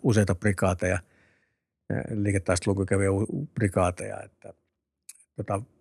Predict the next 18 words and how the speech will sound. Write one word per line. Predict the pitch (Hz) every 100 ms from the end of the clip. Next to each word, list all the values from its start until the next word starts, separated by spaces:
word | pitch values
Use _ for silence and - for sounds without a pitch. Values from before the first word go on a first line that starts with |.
| _
Venäjä | 110 101 107
pystyy | 135 - -
ehkä | 117 131
jonkin | 117 110
verran | 107 107
valtaan | 107 107 107
alueita | 107 101 98
takas, | 104 95 87 - - _ - 101
ää, | 98 104
mutta | 113 123 _ _ - 98 -
hyvin | 110 101
suuri | 110 104
riski | 107 101 -
on, |
että | 92 101
Ukraina | 98 101 95
sitten | - -
pystyy | 95 - 101 98